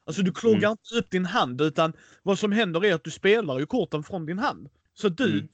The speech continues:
Speaker 1: du, och sen plockar man upp alla kort, så du väljer ordningen. Det är inte att du blandar och drar från en korthög, om jag minns rätt, gott folk. Om jag minns rätt här.
Speaker 2: Ja.
Speaker 1: Och, och det,
Speaker 2: Nej,
Speaker 1: det är
Speaker 2: jag
Speaker 1: spännande för mig.
Speaker 2: Mm. Jag ska se, för jag, jag har spelat,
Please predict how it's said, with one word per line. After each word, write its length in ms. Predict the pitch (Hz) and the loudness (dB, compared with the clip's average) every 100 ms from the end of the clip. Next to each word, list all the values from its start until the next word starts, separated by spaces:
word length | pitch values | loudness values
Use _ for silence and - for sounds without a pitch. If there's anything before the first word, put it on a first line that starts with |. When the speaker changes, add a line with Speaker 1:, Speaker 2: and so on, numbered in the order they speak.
| 220 | -18
Speaker 1:
du, 100 | 170 | -10
och 180 | - 208 | -2 0
sen 140 | 226 | 0
plockar 320 | 175 185 165 185 | -2 -6 -6 -6
man 100 | 262 | -6
upp 160 | 175 | -4
alla 160 | 135 135 | -6 -4
kort, 220 | 156 143 | -6 -6
så 80 | 185 | -6
du 180 | 233 151 | -4 -2
väljer 220 | 139 147 | 0 0
ordningen. 480 | 190 247 202 139 135 | 0 0 -4 -6 -2
Det 80 | |
är 40 | 175 | -4
inte 160 | 220 | -2
att 80 | 226 | -4
du 80 | 143 | -4
blandar 600 | 127 139 196 254 165 135 | 0 2 2 2 -2 -2
och 80 | 147 | -4
drar 260 | 160 202 143 | -4 -4 -4
från 240 | - 147 | -6 -8
en 80 | 143 | -4
korthög, 500 | 185 208 - 127 110 | -2 -2 -2 -4 -4
om 80 | 123 | -6
jag 100 | 123 | -6
minns 240 | 131 110 | -8 -8
rätt, 160 | 117 101 | -10 -8
gott 180 | - - | -14 -14
folk. 180 | 76 - _ _ _ - | -18 -18 _ _ _ -16
Om 120 | 110 | -12
jag 80 | 104 | -10
minns 220 | 110 - | -8 -6
rätt 140 | - - | -6 -6
här. 80 | - _ - - - _ | -10 _ -20 -20 -20 _
Speaker 2:
Ja. 320 | - 98 101 110 _ - - | -12 -10 -10 -12 _ -10 0
Speaker 1:
Och, 140 | 196 165 | 2 2
och 100 | - | 0
det, 200 | 165 208 | 4 4
Speaker 2:
Nej, 100 | 196 156 | 4 2
Speaker 1:
det 60 | |
är 40 | 196 | 2
Speaker 2:
jag 120 | 127 | 2
Speaker 1:
spännande 400 | - 208 - 151 | -2 -6 -6 -8
för 120 | 135 165 | -8 -6
mig. 200 | 139 - - - - - - _ - | -6 -8 -16 -20 -20 -20 -20 _ -4
Speaker 2:
Mm. 220 | 123 175 196 _ _ | -2 -2 -4 _ _
Jag 120 | - | -10
ska 100 | - | -6
se, 140 | 127 127 | -4 0
för 100 | 135 | 0
jag, 100 | - | -2
jag 120 | 120 | -2
har 40 | 135 | -4
spelat, 560 | - 160 120 127 - | -2 -4 -4 -6 -14